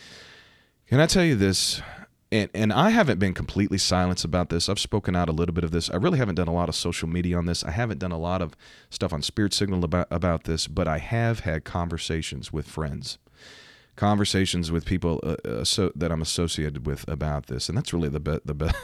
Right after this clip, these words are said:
<laughs> the best way to do it, face to face. That way nothing's misinterpreted, and you really will touch a lot of hearts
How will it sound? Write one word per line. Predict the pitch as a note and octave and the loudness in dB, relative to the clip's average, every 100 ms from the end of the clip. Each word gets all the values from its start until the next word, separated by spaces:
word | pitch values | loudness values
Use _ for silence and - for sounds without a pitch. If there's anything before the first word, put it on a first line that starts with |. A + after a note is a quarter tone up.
| - | -10
<laughs> | - - - | -18 -18 -8
the | E2+ | -2
best | D2+ E2+ - | 2 4 4
way | D#2+ | 2
to | E2 | 2
do | D2+ E2 | 2 2
it, | D#2 - _ _ | 2 -2 _ _
face | - F#2 F2 | -2 0 2
to | - | 0
face. | D#2+ D2+ - | 0 0 0
That | F2+ | 0
way | F2 E2+ | 2 2
nothing's | F2 E2+ E2 | 2 0 -2
misinterpreted, | E2+ E2 D2+ - F#2 - C2+ C#2+ | -2 -2 -2 -2 -2 -2 -2 -2
and | - D#2+ - | -2 -4 -4
you | - E2 | -4 -2
really | F2+ E2+ | 0 0
will | D#2 | 0
touch | D#2 F#2+ - | -2 -2 -2
a | D2 | -2
lot | D2+ D#2 | 0 0
of | D2 | 0
hearts | F#2 F#2+ - | 0 0 -2